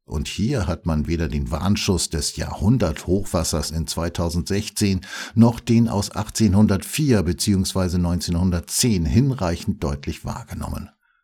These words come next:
Bleibt nur zu hoffen, dass ein Jahrhundert nicht wieder nur wenige Jahre dauert, sondern auch mal doppelt so lange. Doch die Experten sind sich einig, es wird wiederkommen. Wie heftig dann das Ausmaß sein wird,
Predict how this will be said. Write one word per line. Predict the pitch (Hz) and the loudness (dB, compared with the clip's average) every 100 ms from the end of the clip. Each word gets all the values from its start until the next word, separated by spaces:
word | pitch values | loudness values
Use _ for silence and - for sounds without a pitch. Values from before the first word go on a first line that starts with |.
| _ | _
Bleibt | 87 82 - | -2 -2 2
nur | 101 101 | 4 4
zu | 113 73 | 2 2
hoffen, | 101 - 101 - - - | 2 2 0 0 -8 -4
dass | 107 - | -2 0
ein | 120 147 | 2 4
Jahrhundert | 120 92 113 143 123 110 | 4 6 6 6 4 4
nicht | 101 95 - 69 | 2 2 -2 -4
wieder | 87 92 | -2 2
nur | 95 98 80 | 4 4 2
wenige | 76 76 87 | 0 0 0
Jahre | 82 71 64 69 | 0 -2 -4 -6
dauert, | - 67 73 71 | -6 -4 -4 -6
sondern | 73 85 92 98 - | -2 0 2 2 0
auch | 95 - | -4 -2
mal | 98 104 | -2 -2
doppelt | - 107 - - | -2 -2 -2 -4
so | - | -8
lange. | 62 - 71 - _ _ | -8 -10 -10 -12 _ _
Doch | - - | -10 -8
die | - | -6
Experten | - - - 107 - 76 | -6 -4 -2 -2 0 0
sind | 107 - | 0 -2
sich | - - | -6 -4
einig, | 127 98 - | -4 -4 -6
es | - - - | -8 -8 -4
wird | 76 117 - 76 | -2 -2 -4 -6
wiederkommen. | 113 85 - - - 60 - - - - | -4 -4 -6 -8 -8 -10 -14 -16 -16 -8
Wie | - 71 | -4 -2
heftig | - 113 - 85 - | 0 0 0 -4 -2
dann | 82 147 | 0 2
das | 98 73 | 2 0
Ausmaß | - 135 - 98 76 - | 0 0 4 2 2 0
sein | 90 120 101 | 2 4 4
wird, | 92 85 | 4 2